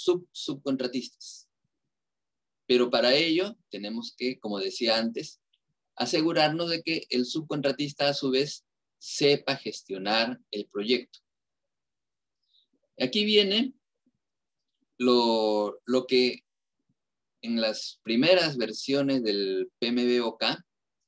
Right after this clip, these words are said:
se le llamaba la triple restricción, que eran los factores más importantes a los que teníamos que poner más atención durante la gestión del proyecto, que es el alcance,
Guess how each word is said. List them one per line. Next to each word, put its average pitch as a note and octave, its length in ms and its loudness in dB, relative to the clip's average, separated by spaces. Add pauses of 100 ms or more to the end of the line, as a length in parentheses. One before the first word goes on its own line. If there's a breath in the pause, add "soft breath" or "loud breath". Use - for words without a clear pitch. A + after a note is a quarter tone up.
(400 soft breath)
se - 180 -6
le G#2 160 0
llamaba A2+ 380 2
la G#2 200 0
triple D#3+ 520 -2
restricción, C3+ 920 -2 (1700)
que G#2+ 120 -2
eran C3 180 2
los A2 160 -4
factores C3+ 760 -2 (200)
más C#3 320 0
importantes C#3 800 -4
a G#2+ 80 -6
los G2+ 120 -10
que F#2 120 -12
teníamos A#2+ 480 -4
que F#2+ 200 -8 (680 soft breath)
poner A#2+ 340 2
más D3+ 300 4
atención C#3 760 -4 (280)
durante G#2+ 800 0 (220)
la G#2 160 -6
gestión G#2+ 380 -8
del G#2 100 -4
proyecto, B2 560 -4 (580 loud breath)
que G#2+ 100 -4
es A#2 140 -6
el G#2+ 120 0
alcance, D3 680 -4